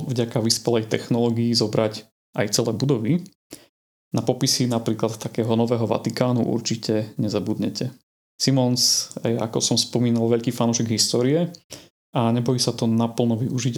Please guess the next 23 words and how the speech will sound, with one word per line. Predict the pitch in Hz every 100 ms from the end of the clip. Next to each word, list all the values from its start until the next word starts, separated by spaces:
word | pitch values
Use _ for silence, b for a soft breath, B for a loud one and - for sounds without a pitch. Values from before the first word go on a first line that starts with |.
| 123
aj | 107 107 -
keď | 110
píše | - -
sci-fi. | 113 - 117 - 113 113 _ _ -
Preto | 131 - 127
sa | -
môžete | 113 113 - - -
tešiť | 131 131 120
na | 107
dlhé | 127 139 127
scény | 113 - 117 113 113
rozoberajúce | 110 113 104 110 107 110 - 107 110
napríklad | 117 110 110 - 110
voľbu | 117 123 117 113
nového | 110 113 110
pápeža, | 110 110 113 107 110 110 _ - B B _ _
výzdobu | 120 117 123 117 120
Sixtínskej | 123 117 - 117 - 104
kaplnky | 107 - 110 113 131 107 - -
alebo | - 113 117 113
popis | 104 117 117 104
buddhistických | 120 117 110 - - 113
chrámov. | - 101 98 98